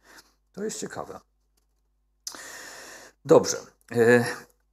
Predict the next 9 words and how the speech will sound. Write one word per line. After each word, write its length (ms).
w 80
tej 120
warstwie 460
A 60
jeden, 260
A 140
dwa, 520
e, 340
tutaj, 540